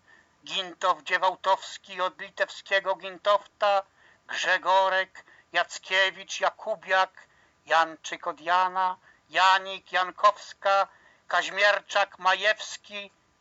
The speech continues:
Marcinkiewicz, Marianowska, Martyniuk od Martyny, Matusik, Lipiec od Mateusza,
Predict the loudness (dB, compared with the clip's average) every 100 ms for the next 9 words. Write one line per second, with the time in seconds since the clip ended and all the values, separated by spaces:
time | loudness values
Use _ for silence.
0 | -2 0 0 -4 -8 -10 -10 -4 -2 -4
1 | -14 -14 -16 _ -18 0 2 2 2 0
2 | -2 -4 -18 -4 2 2 0 _ _ -2
3 | -2 -2 -6 -8 -8 -8 -14 -12 -10 -8
4 | -4 -6 -6 -10 -10 -8 -12 -14 _ _
5 | _ _ 0 0 0 -8 -6 -8 -10 -14
6 | -14 -10 -2 -2 -2 -8 -6 -2 -2 -2
7 | -4 -4 -6 0 2